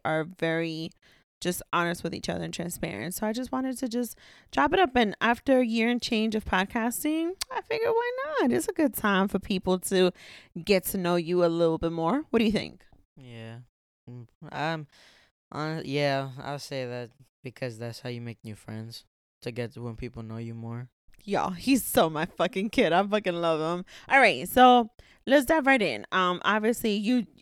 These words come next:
Speaker 1: you know, we've been excited, looking forward to you graduating. You just graduated from eighth grade. Um, so you're gonna go to high school,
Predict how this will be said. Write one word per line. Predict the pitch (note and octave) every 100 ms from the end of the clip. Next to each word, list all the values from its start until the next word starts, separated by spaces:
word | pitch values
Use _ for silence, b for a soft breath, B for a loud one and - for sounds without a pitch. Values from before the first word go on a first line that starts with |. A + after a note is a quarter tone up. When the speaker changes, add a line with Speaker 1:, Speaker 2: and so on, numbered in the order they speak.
| -
Speaker 1:
you | G3
know, | F3+ E3+ D#3+ D#3
we've | - G3 F#3+
been | F#3+
excited, | F3 - - E3+ F3
looking | F3 F3
forward | - E3 E3
to | -
you | D#3 D#3
graduating. | F#3+ A3 A3+ A3 G#3+ G#3+ G#3 G3+ G3+ B B B
You | F3+
just | F3 -
graduated | E3+ F3 E3+ E3+
from | E3 D#3+ -
eighth | E3 D#3+
grade. | E3+ F#2+ D#3 A#3 B B _ _ -
Um, | F3+ E3+
so | F3+ G3 E3+
you're | E3+ E3 E3+
gonna | F3+ E3+
go | E3+ E3+ E3 E3 E3+ F3 b b b _ -
to | C4 G#3 F#3+
high | A3 - E3
school, | - - - F#3 G#3+